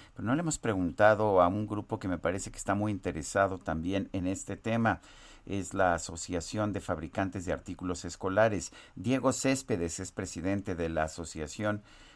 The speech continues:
pues, que incorpora a estos fabricantes de artículos escolares. Diego Céspedes, buenos días, gracias por tomar nuestra llamada.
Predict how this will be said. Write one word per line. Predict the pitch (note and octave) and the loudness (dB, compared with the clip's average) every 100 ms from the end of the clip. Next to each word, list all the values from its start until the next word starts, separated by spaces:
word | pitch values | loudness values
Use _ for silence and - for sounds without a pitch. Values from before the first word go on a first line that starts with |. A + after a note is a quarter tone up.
| _ | _
pues, | - - | -12 -8
que | F#2+ | -2
incorpora | F2+ E2 E2 - A2 G2+ F2 | -2 -2 -6 0 4 4 4
a | - F2+ | 0 -4
estos | E2+ G2+ - | -4 -8 -4
fabricantes | F2+ D2 C#2+ - G2+ F#2+ - D2 | -2 -2 -6 -2 0 0 -6 -6
de | D2+ | -4
artículos | D2+ - D#2+ E2+ E2 - | -6 -6 -8 -6 -6 -6
escolares. | E2 F2+ D#2+ D2+ D#2 F2 | -8 -4 -2 -2 -2 -6
Diego | F#2+ G2 | -6 -4
Céspedes, | - G2+ A2+ G#2 G2+ - - - - | -6 -4 -2 -2 -4 -10 -20 -18 -2
buenos | A2 A2 | 0 0
días, | G2 A#2+ B2 G#2 | -2 4 4 6
gracias | A2+ - - | 2 2 -2
por | A#2 | -2
tomar | G#2 G#2 | 4 4
nuestra | G2 - F#2 | 2 0 0
llamada. | F#2 D#2+ C#2+ C#2 | 2 2 2 -2